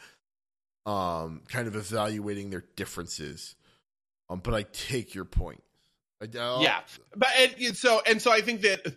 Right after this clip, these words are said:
Speaker 2: really, really the, the, the end result of, of what I'm saying is that you can really enhance your game by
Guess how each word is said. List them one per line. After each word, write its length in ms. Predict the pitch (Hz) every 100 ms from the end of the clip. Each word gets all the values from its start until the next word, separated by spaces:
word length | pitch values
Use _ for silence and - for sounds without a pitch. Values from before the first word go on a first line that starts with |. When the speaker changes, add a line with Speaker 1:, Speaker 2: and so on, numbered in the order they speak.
| _ 175
Speaker 2:
really, 340 | 285 240 220
really 400 | 202 320 269 202
the, 520 | 170 147 170 160 143
the, 280 | 143 135 143 -
the 320 | 143 139 123
end 140 | 165 139
result 400 | 135 123 117 123
of, 300 | 117 107 104
of 200 | 120 110
what 120 | 113
I'm 80 | 110
saying 260 | 127 113
is 140 | 117 143
that 140 | 135
you 120 | 151
can 200 | - 202
really 300 | 185 180 190
enhance 440 | 165 151 180 170 -
your 100 | 147
game 540 | 151 151 135 120 113 - _ _ _
by 680 | 135 143 131 127 117 110